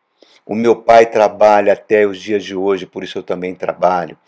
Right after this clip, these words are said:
Ninguém no ma-, no meu reino, aquele que quer ser maior no meu reino tem que ser o menor de todos."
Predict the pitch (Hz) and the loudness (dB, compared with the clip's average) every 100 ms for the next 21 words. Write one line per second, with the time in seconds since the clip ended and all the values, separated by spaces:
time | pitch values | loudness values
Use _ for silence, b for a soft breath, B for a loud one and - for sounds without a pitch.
0 | B B - 123 123 107 113 127 120 113 | B B -8 -4 -4 -4 -2 0 -2 -4
1 | 110 107 107 107 104 95 98 110 101 85 | -2 -2 -2 -2 -2 -2 -2 -4 -4 -10
2 | _ b b b 92 - 120 110 - 107 | _ b b b -10 -6 -6 -8 -6 -4
3 | - 110 110 98 104 104 104 101 87 104 | -2 0 0 2 2 2 -2 -8 -8 -8
4 | 101 - 101 - 104 101 104 98 - - | -8 -10 -12 -8 -6 -4 -4 -6 -8 -10
5 | 101 92 - - | -6 -6 -10 -20